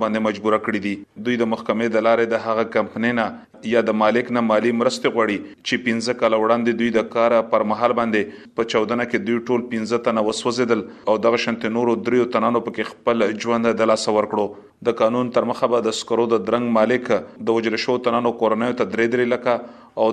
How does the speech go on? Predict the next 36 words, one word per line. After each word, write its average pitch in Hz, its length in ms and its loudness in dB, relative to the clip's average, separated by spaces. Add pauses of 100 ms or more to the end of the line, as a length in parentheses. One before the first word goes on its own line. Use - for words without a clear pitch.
دغه 127 220 0
شانتې 117 320 -2
جوبل 107 260 -2
شوو 127 300 0
تنانو 123 340 0
ته - 560 -2
د 113 160 0
طبي 117 380 0
راپور 120 420 2 (160)
تر 110 220 0
مخه 123 240 0 (500)
د 117 180 4
دغو 117 260 2
دریو 123 240 2
لکو 117 320 0
په 113 240 2
تقسیم 123 380 -2
سره 110 180 2 (460)
دوی 123 180 -2
ته 117 80 4
به 110 160 0
نغد 117 260 0 (220)
تاوان 113 320 4
ورکوي. 110 320 0 (220)
دغه 113 180 0
شانتې 117 320 -4
چې 104 160 -6
دوی 120 160 0
د 110 160 0
درملنې 110 480 0
پر 110 160 2
مهال 117 280 0
باندې 113 520 -2
کوم 117 100 0 (140)
وخت 123 260 0 (140)
په 110 160 -2